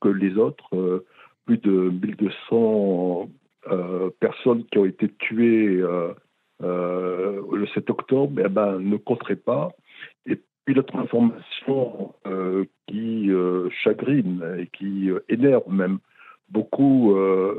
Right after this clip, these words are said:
euh, de, de personnes, c'est qu'il a décidé, euh,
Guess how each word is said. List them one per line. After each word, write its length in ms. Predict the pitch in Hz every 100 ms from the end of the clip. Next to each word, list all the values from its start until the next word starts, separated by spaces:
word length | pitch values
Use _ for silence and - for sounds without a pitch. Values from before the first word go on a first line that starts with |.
| 98
euh, 680 | 95 92 92 92 92 95 90
de, 380 | 95 95 92 92
de 60 | 98
personnes, 580 | 113 - - 160 165 165 - - - - -
c'est 200 | 131 135 - -
qu'il 880 | 151 151 143 123 - - 123 113 107
a 300 | 98 95 90 92
décidé, 920 | 135 143 - 131 98 117 139 160 165 -
euh, 460 | 101 92 92 92 92